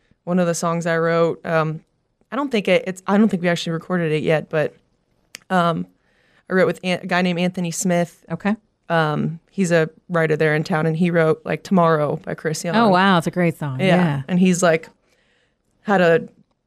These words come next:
Speaker 1: bunch of cuts, and, like, definitely going into the room with him, I was like,
Speaker 2: Was it
Speaker 1: I'm,
Speaker 2: intimidating
Speaker 1: it
Speaker 2: a little
Speaker 1: was,
Speaker 2: bit? Yeah.
Speaker 1: yeah. I, I s-, I would say that was the hardest thing to,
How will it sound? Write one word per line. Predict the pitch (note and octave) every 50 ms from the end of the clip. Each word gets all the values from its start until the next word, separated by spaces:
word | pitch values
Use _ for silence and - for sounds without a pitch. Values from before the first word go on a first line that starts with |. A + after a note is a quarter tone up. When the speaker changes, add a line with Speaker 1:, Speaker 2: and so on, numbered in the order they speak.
| _ _
Speaker 1:
bunch | - G3+ G#3 A3 G#3 -
of | G#3
cuts, | - - G3 F#3 F#3 F#3 - -
and, | F#3 F3+ F3+
like, | F3+ E3+ E3+ E3 D#3+ - - - - - - F3+
definitely | - F#3 G3 F#3 G#3 G3+
going | F#3 G3 G3
into | F#3+ F#3+ F#3
the | F3+ F3+
room | F#3 G3+ G#3
with | F#3+ F#3 F#3
him, | G3 F3 F3
I | F3 E3+ E3+
was | F3 E3+ -
like, | F3 E3+ E3 E3 E3 - - _ _ _ _ _ _ _ -
Speaker 2:
Was | F#3 F3
it | F3
Speaker 1:
I'm, | E3+ E3+
Speaker 2:
intimidating | - G3 F#3 F#3 F3+ F3+ F3+ E3+ F#3
Speaker 1:
it | G#3
Speaker 2:
a | G3+
little | G#3 G3+ F#3+ F#3+
Speaker 1:
was, | F#3+ G3+ G3+ G3+
Speaker 2:
bit? | - _
Yeah. | - F3 F#3 F#3 F3 D#3 D#3 D3 D3+ - _ _ _ _
Speaker 1:
yeah. | - F#3 G3 G3 -
I, | - A3+
I | A3+
s-, | A3 - - _ -
I | F#3+
would | G#3+ A#3+ A#3 A#3
say | - G#3 F#3+
that | E3+ F3+ F3 - -
was | F3 E3+ E3+
the | E3+ F3 E3 D#3+ D#3 D3+ D3+ _ _ _ _ _ _ _ _
hardest | - F#3 F#3 F3 F3 - -
thing | F#3 F3+ F3 F3+ F3
to, | - - - F3 E3 D#3+ D#3+ D#3+ D#3+ D#3 D#3 D3+ D3+